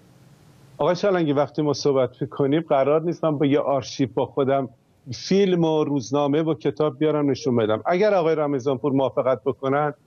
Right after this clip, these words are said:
در گفتگوی بعدی من برای شما ده ها فاکت و مدرک میارم نشون می‌دم که چگونه آقای خاتمی اون چیزی که بنده عرض کردم رو بیان کردن. اما در مورد مسائل دیگه هم به همچنین. من فکر می‌کنم آقای رمضان پور هر کجا که احیاناً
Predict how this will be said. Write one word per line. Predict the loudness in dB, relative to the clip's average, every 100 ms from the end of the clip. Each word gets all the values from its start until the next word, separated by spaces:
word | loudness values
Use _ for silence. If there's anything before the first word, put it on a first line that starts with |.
| _ _ -2
در | 0 2
گفتگوی | 0 0 -2 0 0
بعدی | 2 0 0 -2 -2 -4 -6 -8
من | -4 0
برای | 2 0 -2
شما | -2 -2 -2 -2
ده | -2
ها | 0 -4
فاکت | -2 -2 -2 _ -2
و | -2 -2 -18 -20 -14 -4
مدرک | -2 0 -2 -2 -2
میارم | 0 0 0
نشون | -2 0 2
می‌دم | 2 0
که | 0 -4
چگونه | -2 -2 0 0 2
آقای | 2 -2
خاتمی | -2 -4 -2 -2 -2
اون | -2 -2
چیزی | 0 0
که | 0
بنده | 0 2 2
عرض | 0 0
کردم | -2 0 0 -2
رو | -2 -2 _ -20 -14 -2
بیان | 0 2 -2
کردن. | -2 -2 -2 -10 -14 -20 -20 -20 -18 -4
اما | 0 0
در | 2 2
مورد | 2 2 0 2
مسائل | 2 0 0 2 2 0
دیگه | -4 -2 0
هم | -2 -2
به | 0
همچنین. | 0 -2 -2 -2 2
من | 0
فکر | 0 -2
می‌کنم | -2 -2 0 2
آقای | 2 2
رمضان | 2 0 0 -2 -2
پور | 0 2 2
هر | 0
کجا | -2 0 0 0
که | 0 0
احیاناً | 2 0 0 0